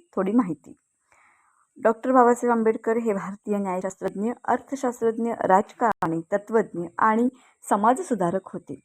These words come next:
त्यांनी दलित बौद्ध चळवळीला प्रेरणा दिली आणि अस्पृश्य लोकांविरुद्ध होणारा सामाजिक भेदभाव नष्ट करण्यासाठी चळवळ उभारली. तसेच महिलांच्या आणि कामगारांच्या हक्कांचे समर्थन केले.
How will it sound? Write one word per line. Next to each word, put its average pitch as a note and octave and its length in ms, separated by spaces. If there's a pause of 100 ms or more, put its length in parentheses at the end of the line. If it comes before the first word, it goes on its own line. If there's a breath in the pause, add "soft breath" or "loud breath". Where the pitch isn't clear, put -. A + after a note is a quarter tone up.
(320)
त्यांनी G#3 320 (400)
दलित B3 340
बौद्ध A#3+ 480
चळवळीला G#3 680
प्रेरणा E3+ 460
दिली D#3+ 320 (240)
आणि F3+ 260
अस्पृश्य C4+ 560
लोकांविरुद्ध B3 680
होणारा F#3+ 520
सामाजिक F3 540
भेदभाव F#3+ 400 (420 loud breath)
नष्ट - 280
करण्यासाठी A3 680
चळवळ E3+ 420
उभारली. D#3+ 460 (180)
तसेच B3+ 400 (320 soft breath)
महिलांच्या B3 600
आणि F3 280
कामगारांच्या A#3+ 640
हक्कांचे B3+ 480
समर्थन C4 520
केले. E3 420